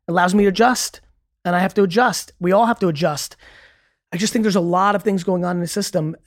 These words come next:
but I, but I really wanna get people's minds more quiet because it is just one big game of, are you valuing other people's opinions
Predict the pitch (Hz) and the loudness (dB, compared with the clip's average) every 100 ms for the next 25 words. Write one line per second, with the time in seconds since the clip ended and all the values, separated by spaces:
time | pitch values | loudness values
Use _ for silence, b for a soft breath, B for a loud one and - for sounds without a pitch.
0 | - 175 170 190 180 175 170 208 247 240 | -8 -2 -2 -2 0 0 2 2 2 0
1 | 185 185 180 170 170 _ _ 190 170 147 | 0 -2 -4 -6 -8 _ _ -6 -4 -4
2 | 170 165 165 151 160 160 - 156 165 214 | -4 -2 -4 -4 -6 -6 -6 -4 -4 -6
3 | - _ _ _ _ _ 185 185 160 - | -8 _ _ _ _ _ -2 0 -2 -6
4 | _ 190 190 160 - 196 156 151 175 220 | _ 0 0 0 -4 -6 -6 -4 0 2
5 | 226 190 180 165 180 170 151 135 - _ | 2 2 -2 -2 -2 0 -4 -8 -16 _
6 | - 165 165 170 170 180 170 165 190 185 | -6 -4 -2 -2 0 0 -2 -2 -2 -4
7 | 208 220 214 240 254 302 294 | -2 -2 -2 -2 -2 -2 -4